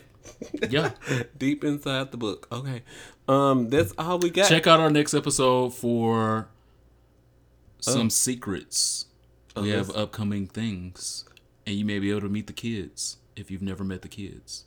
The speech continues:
Speaker 1: and we are the kids.
Speaker 2: Oh, we're the kids. Hey! Yes, it's nice to meet me.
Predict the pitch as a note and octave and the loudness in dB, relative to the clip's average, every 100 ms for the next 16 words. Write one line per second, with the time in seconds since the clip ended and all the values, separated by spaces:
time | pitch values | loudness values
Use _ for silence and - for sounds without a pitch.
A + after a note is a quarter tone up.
0 | - F#2+ G#2 G2 F2 - F#2+ - - - | -10 -8 -6 -6 -8 -12 -16 -16 -20 -20
1 | _ - F#3+ E3 G#3 B3+ A3 B3 G#3 C#3 | _ -2 2 2 4 4 4 4 4 4
2 | G3 B3 C#4+ C4 B3+ E4+ - - - C#2 | 2 6 6 8 8 6 0 -16 -18 -6
3 | C#3+ F#3 G#3 F#3+ F3 E3 - D#3 D3+ G#2+ | 4 4 4 0 2 2 2 0 2 0
4 | G#2+ G2+ | -2 -4